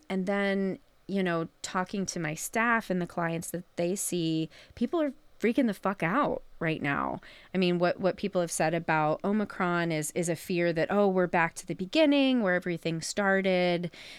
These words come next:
Um, I think people are just really scared that we're not gonna be able to get back to any, any sort of normalcy in our lives.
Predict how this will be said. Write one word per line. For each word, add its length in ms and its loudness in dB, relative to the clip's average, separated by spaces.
Um, 580 0
I 100 -4
think 200 0
people 260 -2
are 80 -2
just 240 -2
really 220 0
scared 560 0
that 120 0
we're 120 0
not 220 0
gonna 180 -2
be 120 2
able 200 0
to 120 -6
get 220 -2
back 240 -4
to 160 -4
any, 480 2
any 240 4
sort 260 -2
of 320 -4
normalcy 840 -2
in 120 -2
our 140 0
lives. 600 -2